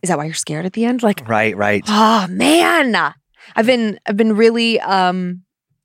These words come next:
Speaker 1: like, letting that piece of me be a little bit more open.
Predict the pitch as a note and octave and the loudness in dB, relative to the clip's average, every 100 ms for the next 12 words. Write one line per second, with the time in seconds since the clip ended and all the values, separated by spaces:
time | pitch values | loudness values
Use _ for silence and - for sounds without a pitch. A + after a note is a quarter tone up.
0 | _ - F#3 F3 F#3 F#3 F3+ F3+ E3+ - | _ -2 -2 0 0 2 0 -2 -6 -10
1 | _ _ _ - F3 F3 - _ _ _ | _ _ _ -6 0 0 -2 _ _ _
2 | - G#3 F#3+ E3 F3+ E3+ F3+ F3 E3+ E3+ | -4 -2 0 -2 -2 0 0 0 0 0
3 | F3 B2+ F3 F3 E3+ E3 | -2 -2 0 0 -2 -4